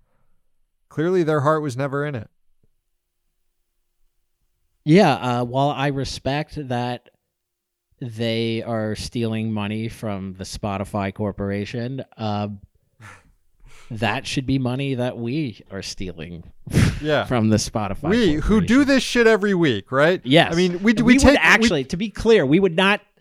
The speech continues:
Speaker 2: steal, <laughs> per se. <laughs> We would just pump out the content, and it probably wouldn't be worth twenty million dollars, but, you know,
Speaker 1: Yeah.
Speaker 2: that's not our fault.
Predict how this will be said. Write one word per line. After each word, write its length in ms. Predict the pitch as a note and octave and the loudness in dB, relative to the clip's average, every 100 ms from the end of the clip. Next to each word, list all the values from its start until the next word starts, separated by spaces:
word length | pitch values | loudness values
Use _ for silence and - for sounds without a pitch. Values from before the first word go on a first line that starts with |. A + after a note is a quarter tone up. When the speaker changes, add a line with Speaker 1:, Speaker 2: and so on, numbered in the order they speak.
| _ _ _ | _ _ _
Speaker 2:
steal, 1160 | - - - - D#3 C#3+ E3 E3 A2+ G2+ A#2 - - - | -6 -4 -6 -4 -2 4 8 8 8 0 -2 -4 -4 -18
<laughs> 220 | _ _ | _ _
per 180 | - D3+ | -8 -6
se. 680 | - D3 B2+ F#2 F#2+ A2+ - - - | 4 4 4 -2 -10 -12 -14 -20 -6
<laughs> 120 | F#3+ - _ _ _ _ _ _ _ - C#4+ F#3 - | -6 -6 _ _ _ _ _ _ _ -16 -14 -14 -12
We 160 | D#3 | -8
would 160 | G3 E3+ | -8 -4
just 340 | F#3 F#3 - - _ _ _ _ _ _ _ _ _ _ - | -4 -4 -8 -16 _ _ _ _ _ _ _ _ _ _ 2
pump 240 | E3+ F3 | 2 0
out 200 | G3 G3 | -2 -2
the 60 | F3+ | -8
content, 640 | C#3+ D3+ A3 C3 F2 E2+ - | -4 -2 -2 -2 -8 -10 -4
and 360 | A#2 A2 A2+ - _ | -4 -2 -8 -16 _
it 160 | C#3 B2+ | -4 0
probably 480 | C3 C#3+ D#3+ D3+ D#3 | 2 2 2 0 0
wouldn't 320 | C3 C3+ G#3 | 0 -2 -2
be 100 | D3 | -2
worth 340 | B2 A2 A2+ - | 0 0 -2 -4
twenty 280 | B2+ G#2+ | -4 -2
million 340 | G2+ G2 G2 F#2+ | -2 -4 -4 -4
dollars, 560 | F#2+ F#2 G2+ C3 B2+ - | -4 -2 -4 -6 -8 -10
but, 320 | G#2+ A2 - _ _ _ _ _ _ _ _ _ _ _ _ _ _ _ | -6 -6 -8 _ _ _ _ _ _ _ _ _ _ _ _ _ _ _
you 120 | B2 A2 | -8 -4
know, 380 | G2+ G#2 C#3 C3+ - _ _ _ _ _ | -2 -4 -6 -8 -18 _ _ _ _ _
Speaker 1:
Yeah. 180 | C#3 B2+ | -2 0
Speaker 2:
that's 180 | G2+ - | 0 -4
not 120 | B2 | -4
our 180 | A2+ C#3 | -2 -2
fault. 440 | D3+ G#2+ F#2+ A2+ | -4 -4 -4 -6